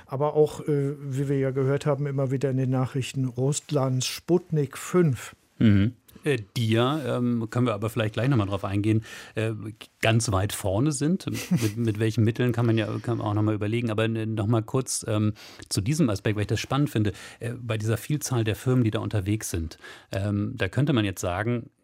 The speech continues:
Speaker 2: super, der Wettbewerb sorgt dafür, dass die sich alle gegenseitig nach vorne bringen. Aber ich habe auch so ein bisschen die Sorge, ähm, dass man da Kapazitäten verschwendet, ähm, ähm, weil man eben gerade nicht zusammenarbeitet.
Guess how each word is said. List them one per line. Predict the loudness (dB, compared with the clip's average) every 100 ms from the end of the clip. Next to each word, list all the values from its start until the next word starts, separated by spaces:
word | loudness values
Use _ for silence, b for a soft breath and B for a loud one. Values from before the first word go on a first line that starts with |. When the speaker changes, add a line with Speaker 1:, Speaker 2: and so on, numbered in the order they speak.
| _
Speaker 2:
super, | -6 -4 -2 0
der | 0 -2
Wettbewerb | -6 -4 -4 -2 -2
sorgt | -2 -4 -4 -6
dafür, | -6 -2 -2 -2
dass | -2 -6 -4
die |
sich | -4 -4 -4
alle | -6
gegenseitig | -4 -4 -2 -4 -4
nach | -6
vorne | -2 -2 -2
bringen. | -4 -6 -6
Aber | -2 -2 -4
ich | -10 -6
habe | -6
auch | -4
so | -2
ein | -2
bisschen | 0 -2
die | -2
Sorge, | -4 -2 -2 -4 B B B
ähm, | -2 0 -2 -2
dass | -2 0
man | 0
da | 0
Kapazitäten | -4 -4 -4 -6 -4 -2 -2
verschwendet, | -4 -4 -4 -2 -2 -2 -6
ähm, | -8 -6 -4 -4 -4
ähm, | -4 -4 -6 0
weil | 0
man | 0 -2
eben | -4 -4
gerade | -4 -2 0
nicht | 0 -2
zusammenarbeitet. | -6 -2 -2 -2 -4 -6 -6 -6 -10 -12